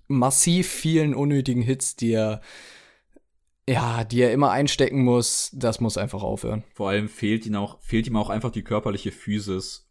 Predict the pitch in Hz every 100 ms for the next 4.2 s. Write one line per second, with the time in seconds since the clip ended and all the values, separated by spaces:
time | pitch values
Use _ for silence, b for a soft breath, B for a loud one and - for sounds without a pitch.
0 | - 95 90 87 95 90 - 87 87 87
1 | - 82 82 82 80 107 92 - - -
2 | 87 92 95 87 87 87 78 90 87 90
3 | 85 90 82 90 92 87 87 85 85 82
4 | 90